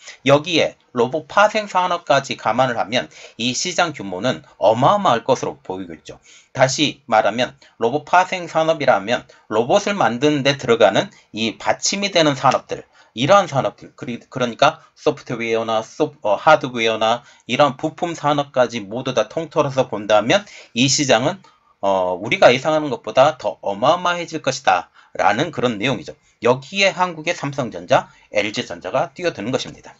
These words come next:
이종원 상상인증권 연구원은 세계 로봇 시장 규모는 연평균 사십 퍼센트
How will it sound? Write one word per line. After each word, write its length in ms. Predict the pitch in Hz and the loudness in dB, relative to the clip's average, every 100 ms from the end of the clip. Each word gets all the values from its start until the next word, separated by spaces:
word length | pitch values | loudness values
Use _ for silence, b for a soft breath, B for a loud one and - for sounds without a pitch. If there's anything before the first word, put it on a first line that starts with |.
| _ B B B B | _ B B B B
이종원 640 | 117 190 190 175 135 120 | -2 0 2 4 4 4
상상인증권 960 | 107 165 185 180 170 131 117 - 117 107 | -2 -4 -4 -4 -6 -8 -6 0 0 0
연구원은 500 | 120 123 107 127 110 - b b b | -2 0 0 0 -4 -10 b b b
세계 300 | 208 208 214 | 0 4 4
로봇 340 | 127 127 196 | 4 0 -2
시장 320 | - - 185 | -2 0 -2
규모는 580 | - 127 120 120 95 87 | -2 -6 -2 -2 -4 -4
연평균 540 | 110 127 156 143 101 | -4 -2 -2 -2 -6
사십 480 | 90 156 170 165 - | -2 2 2 -2 -6
퍼센트 480 | 160 156 143 170 170 | -6 -4 -6 -6 -8